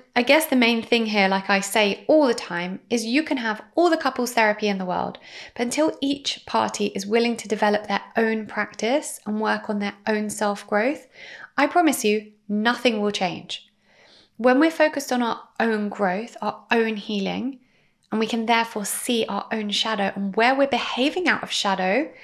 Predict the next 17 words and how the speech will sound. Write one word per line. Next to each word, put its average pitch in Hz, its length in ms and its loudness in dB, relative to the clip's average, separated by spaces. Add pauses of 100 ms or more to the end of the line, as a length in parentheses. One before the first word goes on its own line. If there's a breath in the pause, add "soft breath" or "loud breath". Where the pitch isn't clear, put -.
(560 loud breath)
and 247 120 4
a 240 60 4
res-, 233 240 4
as 240 140 2
a 233 60 4
result 240 380 4
of - 120 -4
conditioning 220 580 0
and 196 100 -2
trauma, 226 680 2 (320 loud breath)
which 214 220 0
is 233 200 2 (520)
where 214 360 2
how 208 200 -2
we 214 100 6
operate 214 480 0
from 190 440 -2